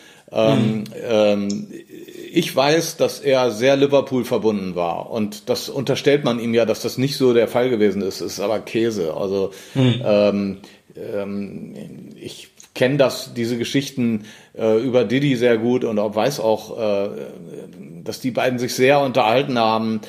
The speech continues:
Speaker 1: als es darum ging, ob er nach Spanien geht, äh, Michael Owen und so. Und Didi hat ihm dazu geraten, hat gesagt, „Du musst mal wa-, auch was anderes sehen.“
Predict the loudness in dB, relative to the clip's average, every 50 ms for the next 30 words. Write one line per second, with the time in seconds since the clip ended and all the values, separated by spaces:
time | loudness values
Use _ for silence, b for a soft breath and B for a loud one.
0 | B B B B B -4 -4 -4 -4 -2 0 2 2 2 2 2 2 2 2 2
1 | 2 0 0 0 0 -2 -2 -2 -2 -2 0 0 0 2 4 4 4 4 2 0
2 | B B B B B B B B -6 -2 2 2 2 2 0 0 -2 -2 0 0
3 | 0 2 4 4 4 4 2 0 -2 0 0 0 2 2 2 0 2 2 2 2
4 | 2 0 0 0 0 0 0 0 0 2 2 4 4 4 2 2 2 0 -2 -6
5 | -6 -4 -4 -2 -2 -2 0 2 2 2 2 0 0 0 0 0 0 0 0 0
6 | 0 -2 -4 -2 -2 -4 -4 -4 -4 0 0 2 2 2 0 2 2 2 2 2
7 | 2 -2